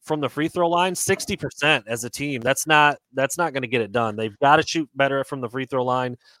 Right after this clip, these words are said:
Juwan Howard actually, I think, I, I can't remember if he offered it up on his own or if somebody specifically asked about free throws, but he said, "We've, we've gotta be better there." You know, in practice,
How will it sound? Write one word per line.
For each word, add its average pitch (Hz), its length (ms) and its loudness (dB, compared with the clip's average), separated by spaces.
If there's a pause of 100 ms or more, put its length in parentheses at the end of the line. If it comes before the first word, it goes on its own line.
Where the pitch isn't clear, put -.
(160)
Juwan 151 340 8
Howard 165 340 8
actually, 131 420 0 (480)
I 120 120 -4
think, 196 340 -6 (1120)
I, 214 140 8
I 208 100 8
can't 247 220 6
remember 202 320 6
if - 100 0
he 180 160 -2
offered 160 340 8
it 139 100 2
up 147 180 6
on 139 160 6
his 131 180 -4
own 127 320 0
or 123 80 2
if 120 80 0
somebody 135 380 -2
specifically 117 600 -4
asked 123 360 0
about 107 240 -2
free 123 180 -6
throws, 101 320 -8
but 110 120 -12
he 135 120 -6
said, 123 220 0
"We've, 117 260 -4
we've 120 240 -4
gotta 117 220 4
be 104 100 -6
better 101 300 -4
there." 98 180 -6
You 107 120 -6
know, 107 120 0
in 110 140 -4
practice, 120 600 2